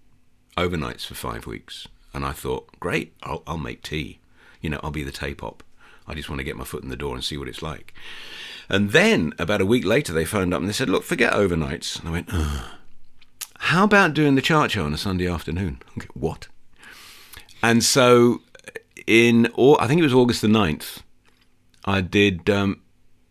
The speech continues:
the U K Top thirty on a Sunday afternoon. And I was only meant to be there for five weeks. And seventeen years later, I left and joined Radio two.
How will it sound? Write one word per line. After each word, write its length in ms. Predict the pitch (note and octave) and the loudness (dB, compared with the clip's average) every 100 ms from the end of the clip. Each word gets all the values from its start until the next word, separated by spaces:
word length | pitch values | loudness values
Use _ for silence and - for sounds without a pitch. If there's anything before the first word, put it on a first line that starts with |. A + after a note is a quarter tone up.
| _ | _
the 480 | F#2+ G#2 G2 G2 - _ _ - | -4 0 0 0 -4 _ _ -4
U 120 | G2+ | -2
K 180 | A2+ G#2+ | 0 0
Top 200 | - E2 | 0 0
thirty 380 | A#2 A2+ D2+ - _ _ _ _ _ - | 2 0 0 -12 _ _ _ _ _ -14
on 120 | - E2 | -6 -6
a 60 | |
Sunday 300 | D#2+ F2+ E2+ | -4 -2 -2
afternoon. 400 | D#2+ D#2+ E2 F2 D#2+ - | -4 -4 -4 -4 -6 -2
And 140 | G#2 | 2
I 60 | B2 | 4
was 120 | C3+ | 6
only 140 | C3+ | 4
meant 160 | B2+ A#2+ | 4 2
to 60 | G#2+ | 0
be 160 | B2 | 0
there 160 | A#2+ G2+ | 2 -2
for 80 | E2 | -4
five 280 | E2+ C#2+ C2 | -8 -8 -8
weeks. 380 | C#2+ - - - - _ _ _ _ _ _ _ - | -12 -12 -18 -20 -20 _ _ _ _ _ _ _ -6
And 720 | F#2+ F#2 F#2 F2+ F2+ - - - _ _ _ _ _ _ _ _ | -2 0 0 0 -4 -6 -12 -16 _ _ _ _ _ _ _ _
seventeen 520 | - A2+ F#2+ F#2 F#2+ | -6 -2 -2 0 0
years 180 | F#2 E2+ | 0 -2
later, 300 | F2+ F2+ F2+ | -2 -2 -2
I 60 | F2 | -4
left 300 | F2 E2+ - | -2 -4 -6
and 100 | D#2+ | -6
joined 200 | E2+ D#2+ | -4 -4
Radio 280 | D2+ D2 D2+ | -4 -4 -6
two. 300 | - C#2+ | -6 -8